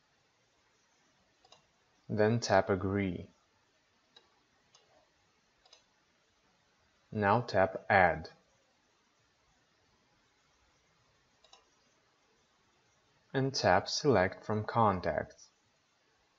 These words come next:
Select the contacts you'd like S O S messages to be sent to, and then tap Done.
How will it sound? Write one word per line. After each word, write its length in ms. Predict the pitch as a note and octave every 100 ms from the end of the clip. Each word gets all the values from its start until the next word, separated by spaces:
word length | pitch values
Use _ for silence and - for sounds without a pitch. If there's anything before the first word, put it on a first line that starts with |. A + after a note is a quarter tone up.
| _ _ _ _ _ _ _ _ _ _ _ _ _ _ _ _ _ _ _ _ _ - - _ _ _ - - _ _ -
Select 440 | - D#3+ B2+ G2+
the 80 | G2+
contacts 640 | - A2+ A#2 A#2 F#2 -
you'd 140 | A2 G#2
like 380 | G#2 G#2 - - -
S 180 | A2 G2+
O 140 | G2+ G2+
S 200 | G2 G#2
messages 520 | G#2 G2+ G2+ F#2+ -
to 80 | G2
be 140 | F#2+
sent 420 | - G2 G2 A2
to, 300 | - C#3+ E3 - - - _ _ -
and 140 | C#3+
then 200 | G#2 F#2+
tap 280 | G2 G#2+ G2
Done. 420 | A2 G#2+ E2 -